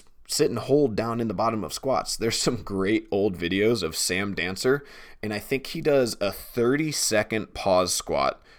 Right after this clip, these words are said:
with four oh five. Might have been three fifteen. He was doing a bunch of crazy shit back in the day. Um, either way, <laughs> right? That's crazy. But he has this unbelievable stability in, like, the deepest squat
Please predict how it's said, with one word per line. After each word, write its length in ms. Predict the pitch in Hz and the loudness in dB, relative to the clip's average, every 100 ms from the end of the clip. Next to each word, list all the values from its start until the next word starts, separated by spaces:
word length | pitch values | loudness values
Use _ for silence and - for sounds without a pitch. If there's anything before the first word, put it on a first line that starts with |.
| - | -10
with 240 | - 92 - | -2 -2 -2
four 400 | - 107 98 95 | -4 0 2 4
oh 140 | 82 | 2
five. 600 | - - 50 50 - - - - - | -2 -4 -2 -4 -8 -14 -16 -20 -6
Might 160 | 110 123 | 0 2
have 20 | |
been 140 | 123 | 2
three 180 | 101 95 | 2 -2
fifteen. 480 | 90 82 - 62 71 | -2 -6 -8 -10 -6
He 80 | 107 | -4
was 100 | 104 | 0
doing 180 | 123 110 | 0 2
a 40 | |
bunch 180 | 95 92 | 0 -2
of 80 | - | -2
crazy 340 | 95 87 - | -2 -2 -4
shit 300 | - - - | -4 -4 -2
back 220 | 73 71 | -2 -2
in 100 | 87 | -6
the 60 | 67 | -4
day. 220 | 73 69 - - - - | -4 -4 -10 -18 -16 -2
Um, 680 | 104 104 98 92 92 - - | 4 4 4 0 -4 -8 0
either 320 | 127 139 107 | 4 6 6
way, 300 | 104 85 82 | 4 2 0
<laughs> 40 | - | -6
right? 300 | 90 101 - | -2 -2 -2
That's 200 | 104 - | -4 -4
crazy. 680 | - - 180 165 90 76 - - - | -8 0 4 4 2 -4 -8 -18 2
But 340 | 175 160 - - - | 8 8 6 -6 -6
he 200 | 151 151 | -2 0
has 260 | 156 123 | 0 0
this 260 | 110 101 - | -2 -2 -4
unbelievable 880 | - 143 143 127 117 120 117 104 101 | -2 0 2 2 4 2 2 2 0
stability 840 | 92 - 92 87 110 113 87 82 - - - - | 0 -4 -4 -2 0 2 0 -4 -6 -14 -18 -4
in, 280 | 120 117 113 | 0 0 0
like, 380 | 101 101 107 101 | -2 -4 -4 -2
the 80 | |
deepest 580 | 104 76 120 131 131 - | -2 0 -2 4 4 4
squat 600 | - - 87 110 185 - | 0 -2 2 2 2 -6